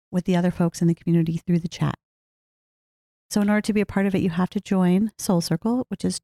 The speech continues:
totally free. And I'm doing these lives monthly. So every month we're gonna look back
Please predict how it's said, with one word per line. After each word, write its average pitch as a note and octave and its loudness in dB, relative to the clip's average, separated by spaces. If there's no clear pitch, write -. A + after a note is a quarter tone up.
totally B3+ 2
free. E3 -2
And G3 2
I'm F#3+ 0
doing F#3+ 2
these F3+ 2
lives F3 2
monthly. F3+ 0
So - -4
every G#3+ 0
month E3 0
we're F3 -2
gonna E3+ 0
look E3 -2
back D#3 -2